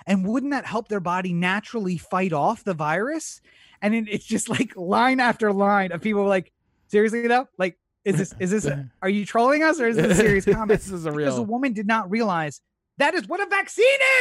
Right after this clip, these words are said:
Speaker 1: is.
Speaker 2: <laughs>
Speaker 1: Crazy motherfuckers. Um, but, uh, one thing I did see on the news today is that they are avoiding, um,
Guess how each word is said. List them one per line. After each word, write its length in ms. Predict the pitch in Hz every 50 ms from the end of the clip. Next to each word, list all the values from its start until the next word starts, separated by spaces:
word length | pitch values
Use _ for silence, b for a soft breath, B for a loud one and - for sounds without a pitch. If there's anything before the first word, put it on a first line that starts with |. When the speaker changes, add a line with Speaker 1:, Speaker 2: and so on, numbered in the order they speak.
| 480 359
Speaker 1:
is. 360 | 262 180 151 139 143 175 - _ 214 190 - - 202 - _ 233 208
Speaker 2:
<laughs> 500 | - - 240 - _ - - - _ _
Speaker 1:
Crazy 520 | - - - 131 131 135 120 117 107 104 _ -
motherfuckers. 200 | 110 117 - _ _ _ _ _ _ _ _ _ _ _ _ _ _ _ _ _ _
Um, 300 | - 165 170 160 139 147 - -
but, 220 | 170 202 208 - -
uh, 120 | 175 185
one 280 | 170 170 160 160 185 185
thing 100 | 190 180
I 80 | 175 165
did 160 | 156 165 147
see 100 | - 165
on 80 | 156 151
the 80 | 143
news 220 | 135 139 135 123 -
today 180 | 131 131 127
is 80 | 123 117
that 180 | 131 117 110 147
they 140 | 160 170
are 140 | 185 190 180
avoiding, 720 | 175 160 127 139 139 147 156 160 180 190 208 220 233 240 - _ _ _ -
um, 560 | 156 160 160 151 143 135 127 120 110 107